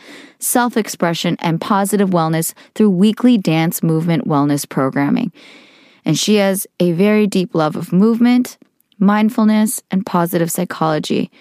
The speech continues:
She created Mind Move Matter, which is a brand she dedicated to sharing nuggets of wisdom, inspiring others to live well and flourish. She loves people,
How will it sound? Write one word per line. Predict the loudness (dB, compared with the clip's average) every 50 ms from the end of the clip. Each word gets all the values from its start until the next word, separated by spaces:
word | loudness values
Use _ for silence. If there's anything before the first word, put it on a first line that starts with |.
| _ _ _ _ _ _ _ _ _ _ _
She | -4 -4 -2
created | 0 2 2 2 4 4
Mind | 2 2 4 2 2 2
Move | 2 2 2 2
Matter, | 2 2 2 2 2 0 0 0
which | -2 -2 -2
is | -2 -2
a | -2
brand | 0 0 0 0 0 0 -2
she | -2 -2
dedicated | 0 0 0 0 0 -2 -2 -2 0 0 -2 -2
to | -4 -4
sharing | -4 -2 -2 0 0 2
nuggets | 2 2 2 0 0 0
of | -2 0 0
wisdom, | 0 0 2 2 0 2 2
inspiring | 0 0 -2 -4 -2 -2 0 0 0 -2 -2
others | -2 0 0 -2 -2 -2
to | -2 -2 0
live | 0 2 2 2 2 2
well | 2 2 2 0 -2 -4
and | -6 -6 -6
flourish. | -2 0 0 2 2 0 0 -2 -4 -8 -14 -18 -20 -20 -20 -20 -16 -10
She | -6 -2 0 2 2 4
loves | 4 4 4 4 2 0 -2 -4 -6
people, | -4 0 0 0 0 0 -2 -2 -2 -2 -4